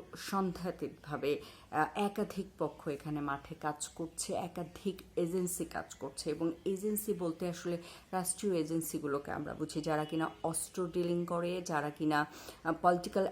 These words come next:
অ্যাসোসিনেশন করে, মানে রাজনৈতিক হত্যাকাণ্ড করে এবং যাদের একটা গোল থাকে সেই গোলটাকে তারা, আহ, অ্যাচিভ করতে চায় anyhow। এবং এই এজেন্সিগুলো কোনো দেশের স্বার্থে কিন্তু কাজ করে না,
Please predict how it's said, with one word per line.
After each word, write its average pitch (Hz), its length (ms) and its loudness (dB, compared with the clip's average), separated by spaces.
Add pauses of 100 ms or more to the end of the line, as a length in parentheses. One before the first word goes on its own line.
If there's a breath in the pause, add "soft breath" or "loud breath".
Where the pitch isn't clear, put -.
অ্যাসোসিনেশন 190 840 2
করে, 180 320 2
মানে 175 260 2
রাজনৈতিক 156 500 0
হত্যাকাণ্ড 170 560 -4
করে 196 200 -4
এবং 294 240 2
যাদের 180 260 4
একটা 185 200 -2 (100)
গোল 208 220 6
থাকে 170 360 -4
সেই 160 160 0
গোলটাকে 165 560 0
তারা, 156 380 2 (380 loud breath)
আহ, 160 160 8 (100)
অ্যাচিভ 185 320 4 (120)
করতে 165 280 -2
চায় 165 260 2 (140)
anyhow। 175 600 4 (380 loud breath)
এবং 233 160 4 (100)
এই 247 240 8
এজেন্সিগুলো 247 720 4
কোনো 196 240 2
দেশের 175 300 4
স্বার্থে 190 460 -4
কিন্তু 165 260 -2
কাজ - 240 -2
করে 135 260 4
না, 143 100 0